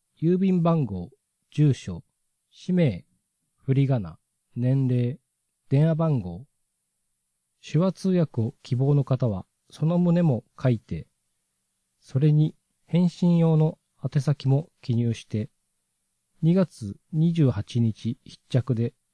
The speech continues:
同協議会へ、または同協議会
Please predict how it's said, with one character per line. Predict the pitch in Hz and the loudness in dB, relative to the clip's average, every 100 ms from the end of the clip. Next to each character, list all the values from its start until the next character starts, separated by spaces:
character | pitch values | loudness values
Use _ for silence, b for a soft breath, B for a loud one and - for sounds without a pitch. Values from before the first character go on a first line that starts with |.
| - | -2
同 | 165 | 0
協 | - 143 147 | 0 0 0
議 | 156 | 0
会 | - 98 78 | -2 -6 -6
へ、 | 73 _ _ _ _ _ _ _ _ _ _ | -16 _ _ _ _ _ _ _ _ _ _
ま | 127 | -6
た | - 175 | 0 0
は | 117 - _ _ - | 0 -6 _ _ -4
同 | 175 147 | 0 0
協 | - 165 | 0 -2
議 | 160 | -2
会 | 147 98 | -4 -6